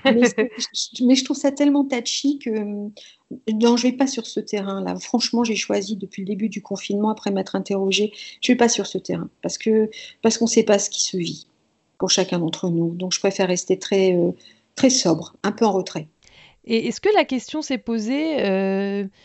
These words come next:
Speaker 2: qu'il y ait moins de météo à l'antenne ou pas ? Enfin, je, je pense à ça p-, à la, euh, quand je regarde les bulletins télé aussi ou les bull-, ou j'écoute les bulletins radio. Est-ce qu'à un moment donné, on s'est dit, mais est-ce que ça, est-ce qu'il faut dire le temps qu'il fait, sachant que les gens doivent pas sortir ? C'est une question, euh, peut-être totalement à côté ou naïve, mais,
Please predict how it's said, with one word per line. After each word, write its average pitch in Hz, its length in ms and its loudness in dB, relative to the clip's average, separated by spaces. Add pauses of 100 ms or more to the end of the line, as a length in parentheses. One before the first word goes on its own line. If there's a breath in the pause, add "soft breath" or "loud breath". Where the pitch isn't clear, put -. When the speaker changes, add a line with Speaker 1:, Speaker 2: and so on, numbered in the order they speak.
(220 soft breath)
Speaker 2:
qu'il 240 140 -2
y 226 40 2
ait 226 40 2
moins 277 140 0
de 285 80 -2
météo 240 540 0 (360)
à 202 140 2
l'antenne 220 540 0
ou 185 80 -8
pas ? 202 440 0
Enfin, 202 160 -2
je, - 100 -8 (280)
je - 80 -6
pense 277 200 -2
à 247 100 2
ça 277 160 0
p-, - 220 -6
à 190 100 2
la, 185 160 2
euh, 180 160 0 (140)
quand 220 100 0
je 202 80 -4
regarde 220 220 0
les 208 80 -2
bulletins 196 320 -4
télé 202 260 0
aussi 202 320 -4
ou 226 80 -2
les 190 140 -2
bull-, 180 200 -8
ou 185 80 -6
j'écoute 180 320 -6
les 208 80 -4
bulletins 180 300 -4
radio. 180 340 -2 (460 soft breath)
Est-ce 190 120 -8
qu'à 226 100 2
un - 20 2
moment 226 160 0
donné, 220 240 0
on 302 80 -2
s'est - 160 -6
dit, 233 220 -4
mais 190 80 0
est-ce 190 120 -4
que 277 100 -6
ça, 220 420 -2
est-ce 180 200 -8
qu'il - 140 -16
faut 285 200 -6
dire 214 260 0
le 226 100 0
temps 226 160 -2
qu'il 214 180 -10
fait, 294 200 -4
sachant 233 320 -4
que - 80 -12
les 202 80 -2
gens 220 160 -4
doivent 208 180 -4
pas 208 140 -2
sortir ? 202 400 -6 (260 soft breath)
C'est - 140 -2
une 220 80 0
question, 262 400 -2
euh, 226 40 -2
peut-être 233 200 -2
totalement 247 480 -2
à 208 200 0
côté 220 320 -2
ou 214 100 0
naïve, 240 300 -2
mais, 214 200 0